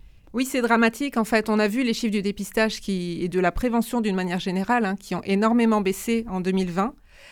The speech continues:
Euh, la Ligue a fait une estimation, euh, monsieur, monsieur Kahn s'est exprimé récemment dessus. On estime à peu près cent mille cas de, de cancer, tout cancer confondu, qui n'auraient pas été diagnostiqués en deux mille vingt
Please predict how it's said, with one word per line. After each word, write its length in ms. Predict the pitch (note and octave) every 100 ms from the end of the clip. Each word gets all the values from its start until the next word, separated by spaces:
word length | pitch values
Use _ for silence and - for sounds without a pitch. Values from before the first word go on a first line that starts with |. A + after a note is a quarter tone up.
| - -
Euh, 680 | F3+ F3 E3+ E3+ E3 E3 E3 - -
la 200 | F#3+ G3+
Ligue 200 | C4 A3+
a 60 |
fait 160 | G#3 A3+
une 100 | G#3
estimation, 840 | G3 - G#3 F#3+ - A3 A#3 A#3 G#3
euh, 420 | F3 E3 D#3+ D#3+ D#3+ - - -
monsieur, 520 | G#3 - E3 - E3+ E3+
monsieur 320 | D#3+ - E3+
Kahn 300 | - F#3+ F3
s'est 180 | - E3
exprimé 460 | E3+ - E3+ F3+
récemment 500 | F3 F3 - F3+ G3
dessus. 380 | F#3 F3 - A3 - - - - -
On 60 |
estime 340 | F3+ - A#3 A3+
à 80 |
peu 140 | G3 G3
près 220 | - G#3
cent 280 | - - A#3+
mille 240 | B3 A#3
cas 200 | - A3+
de, 340 | F#3+ F3+ F3 E3+
de 80 | F3+
cancer, 580 | - A3+ - G#3+ G3+
tout 120 | - A#3+
cancer 340 | A#3 A#3 G#3+
confondu, 420 | G#3 - G3+ G3+
qui 140 | A3 G3+
n'auraient 220 | F3+ F3+
pas 180 | A3 A3
été 320 | G3 G#3 G#3
diagnostiqués 840 | F3+ G3 G3+ G3+ - G3 G#3+ A3
en 100 | G3
deux 120 | F#3+ G#3
mille 200 | G3+ F3
vingt 240 | F3+